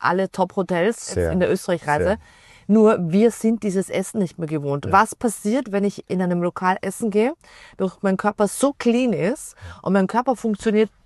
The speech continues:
Speaker 1: besser denn je, ähm, und ich esse ja wirklich nur fünf Lebensmittel und das war's dann. Das Problem ist, ich bin in der Früh angeschwollen wie ein Germknödel. Ich schau aus, als ob ich Würstel unter die Augen
Speaker 2: Ja.
Speaker 1: hängen hab. Also, wisst ihr,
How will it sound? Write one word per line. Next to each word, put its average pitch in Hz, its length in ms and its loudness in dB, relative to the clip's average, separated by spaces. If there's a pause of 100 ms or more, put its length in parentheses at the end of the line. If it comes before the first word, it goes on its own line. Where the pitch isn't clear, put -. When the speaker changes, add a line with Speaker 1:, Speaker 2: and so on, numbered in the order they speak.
(840)
Speaker 1:
besser 254 360 4
denn 196 220 4
je, 190 380 8 (640)
ähm, 196 480 6 (300)
und 208 100 4
ich 180 160 0
esse 208 220 0
ja 190 80 2
wirklich 226 300 0
nur 214 140 2
fünf 220 260 -4
Lebensmittel 214 720 -2
und 190 140 -2
das 180 160 -6
war's 190 240 -4
dann. 202 220 0 (420)
Das 151 140 -8
Problem 175 380 0
ist, 202 180 2
ich - 180 -8
bin 208 160 4
in 190 140 0
der 180 140 0
Früh 202 240 0 (140)
angeschwollen 175 1000 2
wie 185 160 4
ein 190 140 0
Germknödel. 160 640 0
Ich - 160 -4
schau 208 140 0
aus, 180 200 2
als 196 100 0
ob 196 100 2
ich 196 140 0
Würstel 202 320 0
unter 147 220 0
die 143 140 -2
Augen 139 180 0
Speaker 2:
Ja. 107 180 4
Speaker 1:
hängen 143 160 -2
hab. 135 140 -2 (640)
Also, 180 220 4 (260)
wisst 190 320 2
ihr, 254 140 6